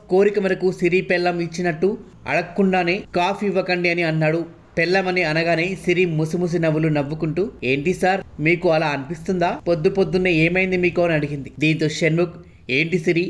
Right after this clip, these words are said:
నా ఫోటోలు పెట్టావు? ఊ, ఊ, పడిపోయావా?" అని అన్నాడు. "ఏంటి నీకు పడిపోయానా?" అని సిరి అడిగితే,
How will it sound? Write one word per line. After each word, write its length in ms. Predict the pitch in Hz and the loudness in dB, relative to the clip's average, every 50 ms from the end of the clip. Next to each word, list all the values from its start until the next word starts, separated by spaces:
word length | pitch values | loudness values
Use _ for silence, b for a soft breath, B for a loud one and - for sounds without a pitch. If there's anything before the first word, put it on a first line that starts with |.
| - - | -6 -8
నా 140 | 151 143 135 135 | -6 -4 -4 -4
ఫోటోలు 400 | - - 147 143 170 165 170 160 | -4 -4 -4 0 0 0 0 0
పెట్టావు? 340 | 165 156 156 - 156 185 - - - - _ | 0 -2 0 0 -2 -2 -2 -10 -18 -16 _
ఊ, 120 | 151 170 180 180 175 175 | 0 2 4 6 6 6
ఊ, 160 | 185 190 190 190 190 - - - - _ _ _ _ - - _ | 6 4 4 2 -2 -4 -12 -20 -20 _ _ _ _ -20 -10 _
పడిపోయావా?" 640 | 147 143 151 160 160 190 202 202 196 185 180 185 214 262 - - - - | -4 -2 -2 0 0 2 2 2 2 2 2 0 -2 -4 -10 -18 -12 -8
అని 160 | - 180 170 | -4 -2 0
అన్నాడు. 320 | 165 156 156 151 143 123 - - - - - - - 117 | 0 0 0 -2 -4 -6 -8 -12 -20 -20 -20 -12 -4 0
"ఏంటి 360 | 123 143 156 180 165 190 196 202 202 - - - - 139 | 0 0 0 0 0 0 0 0 -2 -8 -16 -16 -8 -4
నీకు 260 | 143 156 175 165 208 | 0 0 0 0 0
పడిపోయానా?" 520 | 202 196 180 185 180 190 185 170 156 135 113 - | -2 0 0 0 2 2 0 0 0 -4 -8 -4
అని 160 | 135 151 160 165 | -2 -2 -2 -2
సిరి 240 | 160 165 165 170 175 | -2 -2 0 0 0
అడిగితే, 340 | 170 170 165 156 160 180 | 0 0 -2 -2 -2 -2